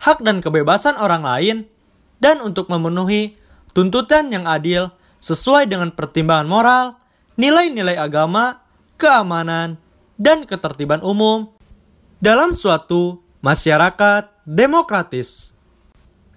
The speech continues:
Kewajiban pelajar menghormati ham orang lain –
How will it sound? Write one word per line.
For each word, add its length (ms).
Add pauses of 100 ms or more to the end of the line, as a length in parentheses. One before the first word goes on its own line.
(180)
Kewajiban 680
pelajar 640 (640)
menghormati 800 (440)
ham 200
orang 280
lain – 320